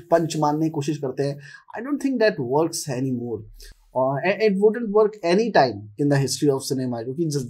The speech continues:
deliberately जब आप वो चीज़ करते हो तो वो चीज़ कभी वर्क नहीं करेगी। जॉन अब्राहम के बारे में अगर मैं बात करूँ तो जॉन अब्राहम हर फिल्म में सेम ही एक्टिंग करते हैं, which is quite right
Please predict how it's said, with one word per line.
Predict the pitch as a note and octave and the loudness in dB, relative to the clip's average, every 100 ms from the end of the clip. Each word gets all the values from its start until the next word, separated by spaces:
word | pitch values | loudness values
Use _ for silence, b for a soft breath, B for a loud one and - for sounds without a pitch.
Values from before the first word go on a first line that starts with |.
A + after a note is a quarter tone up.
| C#3+ | 2
deliberately | F#3 C4 B3 A3 A3 | 2 4 2 2 4
जब | G#3 | 4
आप | F#3+ F#3 | 4 2
वो | F#3 | 0
चीज़ | F3 - | -2 -2
करते | C3+ C3+ | -6 -4
हो | D#3 | -2
तो | D#3+ | 0
वो | D#3+ | -2
चीज़ | D#3 D#3+ D#3 | -2 -4 0
कभी | D#3+ | 2
वर्क | D3+ C3 C#3+ | 2 0 -4
नहीं | B2+ C#3+ | -4 -2
करेगी। | C#3 G#2 F#2+ - _ B - | -2 -4 -8 -14 _ B -4
जॉन | C#3+ B3+ | 0 2
अब्राहम | C#4 B3 A#3 B3 C4 B3+ | 2 2 0 0 0 0
के | A#3+ | 2
बारे | G#3+ G#3+ A3 | 4 6 4
में | G#3+ | 4
अगर | G3+ G3+ | 0 0
मैं | G3+ F#3+ | 0 4
बात | E3+ F3 | 4 4
करूँ | F3+ F#3 | -2 0
तो | F3 | 0
जॉन | E3 F3 F3+ | 2 0 0
अब्राहम | E3+ E3+ F3 | -2 -2 -2
हर | D#3 D#3+ | 0 0
फिल्म | D#3+ D#3 | 0 0
में | D#3 | 0
सेम | - C#3+ C#3 | 2 2 4
ही | D#3 E3 D3 - - B2+ | 2 0 -2 -10 -12 -10
एक्टिंग | - D3+ | -4 -2
करते | D3 A#2 D3 | -2 0 0
हैं, | C3 D#3 D#3+ | 0 -4 -6
which | C#3+ C#3 E3+ | -6 -4 -4
is | D3 - - D#3 | -4 -6 0 4
quite | F3+ F#3 - - A#2+ B2 | 6 4 -2 -12 -12 -2
right | C3 E3 G#3 | 4 6 4